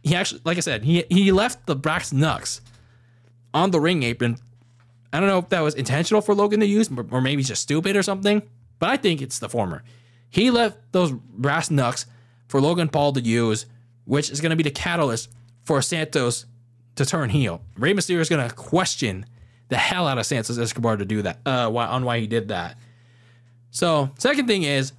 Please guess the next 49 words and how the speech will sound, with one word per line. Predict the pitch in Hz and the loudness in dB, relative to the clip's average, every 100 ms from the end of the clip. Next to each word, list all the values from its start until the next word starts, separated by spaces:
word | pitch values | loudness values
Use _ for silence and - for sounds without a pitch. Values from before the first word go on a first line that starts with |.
| - | -4
for | 180 | 0
Logan | 196 190 151 | 2 2 0
Paul, | 151 151 143 135 - - - _ | 2 2 2 -2 -12 -20 -20 _
he | - 220 | 2 2
finally | 220 233 240 | 4 2 2
gets | 214 214 | 2 2
his | 214 - | 0 -2
first | - 196 214 - - - - | 0 2 2 -4 -16 -20 -10
W | 123 | -4
W | 160 202 | 0 2
E | 202 | 0
title. | - 190 202 95 - - - | -2 -2 0 -2 -6 -18 -6
Um, | 127 127 131 | 0 0 0
it's | 139 | -2
not | 180 180 | 0 2
the | 170 | 2
W | 165 180 | 2 2
W | 170 196 | 2 2
E | |
Championship, | 220 - 135 123 113 120 127 | 0 -2 -2 0 -2 -2 -2
like | 127 | 0
the | 127 | 0
actual | 185 180 139 | 0 2 2
one | 131 131 | 2 0
that | 117 | 0
Roman | 127 120 | 0 0
has, | 101 98 95 113 - - _ _ _ | 0 0 -2 -4 -10 -20 _ _ _
but | 185 220 - - _ _ _ | -2 -2 -4 -20 _ _ _
he | - 202 | 0 2
gets | 214 - - | 2 -2 -4
the | 196 | 2
United | 208 214 226 | 4 6 4
States | 214 185 135 | 0 0 -2
Championship | 139 123 120 104 98 | -2 -2 -4 -4 -4
as | 143 147 | -2 -2
a | |
consolation. | 131 156 143 151 139 135 95 92 - _ _ _ - | 0 -2 0 0 0 -2 -6 -8 -14 _ _ _ -6
Um, | 139 160 165 | 0 2 0
ironically, | 151 175 240 226 185 175 | 0 2 2 2 0 2
a | |
little | 175 208 208 196 185 - - - | 4 6 6 4 0 -6 -14 0
over | 202 214 214 | 2 4 2
a | |
year | 196 196 165 156 | 2 2 4 2
after | 160 165 180 160 | 0 -2 2 4
he | 160 | 4
had | 160 156 | 2 2
his | 143 | 0
first | - 170 165 - | 0 2 0 -2